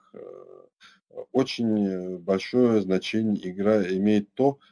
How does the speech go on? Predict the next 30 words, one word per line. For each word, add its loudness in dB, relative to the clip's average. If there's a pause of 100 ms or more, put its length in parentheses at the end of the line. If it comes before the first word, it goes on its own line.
(580)
как 2
мы 4
получаем, 2
как 2
мы 2
передаем 2
знания, 0 (240)
и, -12
соответственно, 0
мы 2
вообще -2
знаем 2
по-разному, 2 (240)
в -10
зависимости 2
от -2
того, 2
как -2
мы -2
передаем -2
знания. -6 (560)
И 2
вот 2
у 8
нас 4
появилось 4
понятие, 2 (320)
э, 0
очень 2
такое 2